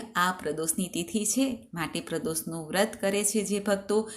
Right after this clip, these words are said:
કથા સાંભળે છે, ભગવાન ભોળાનાથની આજના દિવસે પૂજા કરે છે, તેમની સર્વ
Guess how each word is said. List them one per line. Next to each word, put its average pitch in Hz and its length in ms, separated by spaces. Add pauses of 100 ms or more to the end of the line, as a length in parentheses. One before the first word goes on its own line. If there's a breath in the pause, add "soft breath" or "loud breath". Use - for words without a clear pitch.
કથા 185 360
સાંભળે 165 500
છે, 196 260
ભગવાન 156 480
ભોળાનાથની - 680
આજના 160 300
દિવસે 160 340 (180)
પૂજા 226 320
કરે - 280
છે, - 200 (600)
તેમની 156 280
સર્વ 226 340